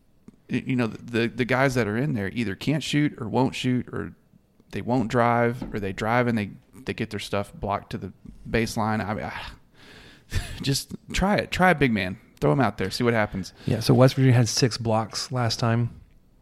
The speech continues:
Speaker 2: uh, thirty-five free throw attempts. They only attempted forty-eight shots from the field. You shot seventy-four times.
Speaker 1: Sheesh.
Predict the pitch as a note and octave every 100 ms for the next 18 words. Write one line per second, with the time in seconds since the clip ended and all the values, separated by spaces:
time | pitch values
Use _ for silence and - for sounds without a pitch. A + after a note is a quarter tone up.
0 | _ _ - - F#2+ F#2 - A#2 A2+ G#2
1 | A#2 G#2+ G#2+ G#2 G2+ G#2+ - A2 G#2 A2
2 | G#2+ - G#2+ G2+ - - - A2+ C3 D3+
3 | C3+ C#3 C3+ G#2+ - A#2+ B2 B2 A2 A#2
4 | - - A#2 A#2+ - B2 A2 A#2 A#2 B2
5 | C3 F#2 C3 - D#3+ - - C3 B2+ B2+
6 | G#2 - G2 F#2 - F2+ D#2+ F#2+ - -
7 | - - - - - -